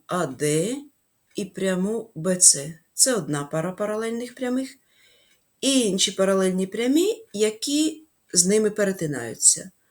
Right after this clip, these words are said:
А Б і С Д.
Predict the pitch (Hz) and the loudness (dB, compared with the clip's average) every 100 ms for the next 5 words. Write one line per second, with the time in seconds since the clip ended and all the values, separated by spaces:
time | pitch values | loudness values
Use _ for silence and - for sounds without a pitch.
0 | _ _ _ 160 160 147 151 185 262 330 | _ _ _ 0 2 4 2 2 0 -2
1 | - _ _ _ _ _ _ _ _ _ | -8 _ _ _ _ _ _ _ _ _
2 | _ _ _ - 262 - 151 - - - | _ _ _ -4 4 4 4 -2 -10 -16